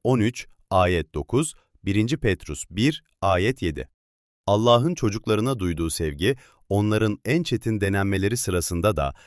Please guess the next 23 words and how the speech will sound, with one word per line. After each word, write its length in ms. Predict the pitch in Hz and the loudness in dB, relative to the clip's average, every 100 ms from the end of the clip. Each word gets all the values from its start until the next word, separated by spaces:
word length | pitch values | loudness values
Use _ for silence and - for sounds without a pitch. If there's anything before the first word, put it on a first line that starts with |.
| _ _ | _ _
en 200 | 117 151 | 0 0
parlak 480 | 127 98 92 92 82 | 0 0 2 0 0
refah 340 | 85 113 123 | -2 0 0
günlerinde 500 | 113 95 92 90 90 | 0 -2 0 -2 -2
olduğu 420 | 92 85 82 117 127 | -2 -4 -2 -2 -2
kadar 460 | 85 76 73 67 | -4 -4 -4 -6
büyük 400 | 82 107 - - - | -2 0 -2 -6 -4
ve 80 | 101 | 0
müşfiktir. 720 | 95 90 - 85 - - - _ _ _ _ _ - | 0 -2 -4 -8 -8 -12 -12 _ _ _ _ _ 0
Fakat 340 | 165 180 170 | 4 4 2
Mesih'in 460 | 202 202 123 127 170 | 0 0 2 0 0
suretini 580 | - 110 104 - 110 | -2 0 0 0 -2
mükemmel 480 | 104 90 - 98 139 | -2 -4 -2 -2 0
olarak 380 | 147 95 92 90 | 0 2 2 2
yansıtabilmeleri 840 | 92 92 - 95 90 87 87 95 | -2 -2 -2 -4 -2 -2 -2 0
için 340 | 113 - 78 78 - _ _ | -2 -2 -6 -8 -14 _ _
ateş 320 | 98 - 165 | -4 -2 0
ocağına 420 | 113 95 92 95 95 | 0 0 -2 0 -2
atılmaları, 640 | - 80 71 69 69 73 - - _ - | -4 -6 -6 -6 -6 -8 -10 -20 _ -6
dünyasallıklarının 1080 | 98 117 127 127 113 110 117 117 113 120 120 | 0 2 2 2 2 2 0 -2 0 0 0
yakılıp 440 | 98 - 110 127 | 0 0 -2 -2
tüketilmesi 600 | - - 101 101 98 - | -4 -4 -4 -2 -2 -2
gereklidir. 600 | 87 78 73 71 62 - | -2 -2 -4 -8 -14 -18